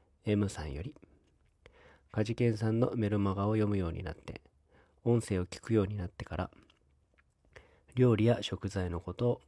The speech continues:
常に目にす-、目にするようになった影響か、今まで苦痛だった献立作りが楽になってきました。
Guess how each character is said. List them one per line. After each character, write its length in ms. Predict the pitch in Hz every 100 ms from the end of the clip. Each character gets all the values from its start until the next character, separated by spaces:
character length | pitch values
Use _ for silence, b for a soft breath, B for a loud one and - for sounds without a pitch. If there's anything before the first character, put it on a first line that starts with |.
| -
常 280 | - 110 95
に 160 | 113
目 180 | 120 101
に 140 | 104
す-、 180 | 92 - - -
目 140 | 113
に 100 | 113
す 160 | - 101
る 100 | 104
よ 140 | 120
う 40 | 110
に 100 | 92
な 140 | 95
っ 20 |
た 180 | 95 -
影 160 | 73 69
響 220 | - 60
か、 220 | - - - _ b b b -
今 200 | 101 98
ま 140 | 104
で 120 | 123
苦 140 | 120 -
痛 240 | - 101
だ 80 | 95
っ 40 |
た 240 | - - - -
献 220 | 98 98
立 260 | 95 95 95
作 240 | - -
り 100 | 104
が 200 | 107 117
楽 220 | 90 82 113
に 100 | 127
な 120 | 107
っ 20 |
て 140 | -
き 100 | -
ま 100 | 90
し 80 | 92
た。 140 | -